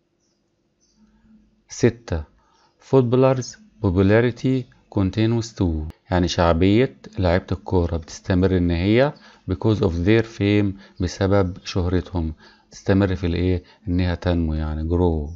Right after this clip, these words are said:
تكبر الشعبية دي. سبعة، meeting، مقابلة البروفيسور إيه؟ زويل، دكتور زويل،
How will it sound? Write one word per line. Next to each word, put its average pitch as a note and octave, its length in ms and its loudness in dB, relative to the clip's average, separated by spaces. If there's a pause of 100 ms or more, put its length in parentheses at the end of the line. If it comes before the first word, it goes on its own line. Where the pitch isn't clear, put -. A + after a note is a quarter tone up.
(360)
تكبر F#2 440 -2
الشعبية F2+ 520 -12
دي. - 200 -14 (460)
سبعة، F#2+ 500 4
meeting، C#3 500 -2 (320)
مقابلة G2 600 2 (100)
البروفيسور F2 640 -4
إيه؟ F#2+ 180 2
زويل، G#2 680 0
دكتور F2+ 320 -4
زويل، E2 460 -2